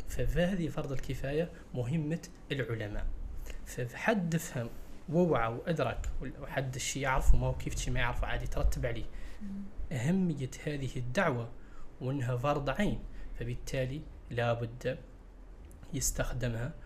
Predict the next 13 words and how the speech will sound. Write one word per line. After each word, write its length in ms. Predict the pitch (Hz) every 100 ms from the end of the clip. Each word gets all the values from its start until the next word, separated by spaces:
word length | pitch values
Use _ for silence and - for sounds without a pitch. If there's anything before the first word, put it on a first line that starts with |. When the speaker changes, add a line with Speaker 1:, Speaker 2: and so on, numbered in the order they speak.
| - - -
Speaker 1:
ويعود 540 | 120 110 120 120 120 - -
يواظب 460 | 139 131 120 107 107
عليها. 280 | 104 110 - - - - - - 180
وضح 280 | 175 185 117
لك؟ 340 | - - - - -
ثانيًا، 440 | 135 160 185 175 123 - - - - - - - - -
هذه 240 | 151 208 165
وسائل 320 | 151 - 151
التواصل 400 | - 135 135 127
الاجتماعي 540 | - - 185 180 113 - - - - - - - - - - - - - - - - - - - -
هي 400 | 127 123 120 123 - - - - - -
حقائب 520 | - - 139 131 127
سفر، 380 | - - - -